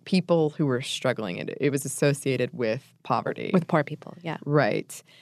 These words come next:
Speaker 1: As Jewish immigrants and refugees, over two million from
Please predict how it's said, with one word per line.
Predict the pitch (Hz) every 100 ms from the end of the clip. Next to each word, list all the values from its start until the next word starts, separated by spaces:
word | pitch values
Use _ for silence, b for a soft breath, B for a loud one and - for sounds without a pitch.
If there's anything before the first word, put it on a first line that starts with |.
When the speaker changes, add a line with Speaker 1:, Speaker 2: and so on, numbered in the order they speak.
| b b b b _ -
Speaker 1:
As | 180 175 180 180 170
Jewish | 170 214 226 220 -
immigrants | 180 180 180 170
and | 156
refugees, | 165 165 147 135 135 135
over | 170 214 247
two | - 262
million | 208 214 180 151
from | 151 156